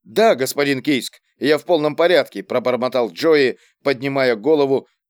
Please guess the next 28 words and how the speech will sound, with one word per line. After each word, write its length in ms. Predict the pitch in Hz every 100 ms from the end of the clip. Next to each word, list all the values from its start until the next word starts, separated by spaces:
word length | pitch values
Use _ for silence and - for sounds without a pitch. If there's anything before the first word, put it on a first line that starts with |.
| -
но 200 | 180 175
через 360 | 175 156 139
мгновение 680 | 131 123 135 135 151 139 120
снова 360 | - 143 147 127
уронил 500 | 113 117 117 123 113
ее 180 | 110 104
на 120 | 104
грудь. 380 | 98 90 - _ _ _ _ _ _ _
Летуны, 440 | - 110 139 151
наблюдавшие 680 | 151 135 143 147 147 - 139
за 160 | 113 131
тщетными 440 | - 147 135 120
попытками 520 | 104 104 135 - 113
Кийска 560 | 101 131 135 - 120 92 _ _ -
привести 500 | 139 139 131 - 127
Джои 360 | - 135 117
в 60 | 90
чувство, 600 | - 175 - 143 131 98 _ _ _
о 160 | 117
чем-то 400 | 131 190 190 160
тихо 340 | 156 180 170 147
перемолвились 920 | 139 139 123 127 143 127 131 120 -
между 320 | 131 123 117
собой, 540 | - 127 127 139 85 - _ _
и 120 | 127
Белолобый 680 | 123 127 104 107 139 131 123
куда-то 460 | 120 120 123 117 110
исчез. 500 | 107 - 82 -